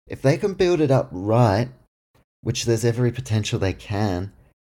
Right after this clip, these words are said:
and given, like, going to Vegas is always gonna be a tricky ask mid-season because of the travel requirements,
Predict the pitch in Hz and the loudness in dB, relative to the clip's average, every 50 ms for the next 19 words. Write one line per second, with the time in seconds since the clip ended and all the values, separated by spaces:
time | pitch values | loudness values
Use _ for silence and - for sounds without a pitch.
0 | _ - - 123 131 127 131 - - 147 165 151 190 196 190 180 - - - - | _ -6 0 2 2 2 0 0 0 0 0 2 0 -2 -2 -2 -6 -8 -2 0
1 | 123 117 - - - _ _ _ - - 131 143 180 185 165 180 160 101 82 101 | 0 0 0 -2 -14 _ _ _ 0 2 2 2 2 0 -2 -4 -4 0 0 2
2 | 101 117 120 110 123 120 - - - _ _ _ _ - - 104 104 - - 113 | 4 4 4 4 2 0 0 -4 -8 _ _ _ _ -8 -6 -6 -6 -4 -2 2
3 | 127 135 139 135 131 131 131 123 113 107 120 110 104 - - - 120 117 - 113 | 6 6 6 6 6 4 4 4 4 4 2 0 0 -2 -2 -2 -2 -2 -2 -4
4 | - - 95 98 98 107 107 - - - - - 92 95 101 104 101 - - - | -4 -2 -2 -2 -2 -2 -4 -6 -8 -16 -14 -10 -6 -4 -2 -2 -2 -4 -6 -10
5 | - - - - - 101 104 117 123 117 151 151 156 147 - _ _ _ _ - | -10 -8 -8 -4 -2 0 2 2 2 2 0 -2 -2 -4 -10 _ _ _ _ -14
6 | - - 110 92 95 85 87 - - - - 104 104 107 117 123 123 135 131 131 | -6 -6 -4 -4 -2 -4 -6 -6 -6 -4 -2 0 0 2 2 2 2 2 2 2
7 | - 131 131 127 139 147 160 175 175 - - - | 0 2 4 4 4 2 0 -4 -6 -10 -14 -20